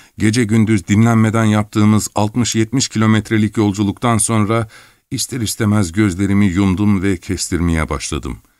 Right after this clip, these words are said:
Bir ara gözlerimi şöyle bir açtım. İlk anda gözüme çarpan şey, şaşırtıcı parlaklığıyla beyaz ovayı dolduran aydınlık oldu. Ufuk epeyce uzaklara gitmiş, kurşun rengi alçak gökyüzü görünmez olmuştu.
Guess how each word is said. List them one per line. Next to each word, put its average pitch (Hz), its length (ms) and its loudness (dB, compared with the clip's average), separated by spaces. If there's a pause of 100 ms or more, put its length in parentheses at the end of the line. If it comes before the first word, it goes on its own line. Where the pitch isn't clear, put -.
(520)
Bir 151 140 -2
ara 131 200 0
gözlerimi 107 560 2
şöyle 95 340 0
bir 87 100 -2
açtım. 92 440 -4 (500)
İlk 147 240 -4
anda 123 220 0
gözüme 110 360 2
çarpan 107 360 -2
şey, 113 340 -2 (300)
şaşırtıcı 131 600 -4
parlaklığıyla 107 880 0
beyaz 110 340 0
ovayı 101 380 2
dolduran 95 580 0
aydınlık 85 560 -2
oldu. 67 340 -8 (880)
Ufuk 95 340 -6 (100)
epeyce 107 460 -2
uzaklara 95 540 -2
gitmiş, 92 460 -2 (340)
kurşun 117 460 0
rengi 101 320 0
alçak 98 500 -4
gökyüzü 95 500 -2
görünmez 85 500 -2
olmuştu. 73 540 -8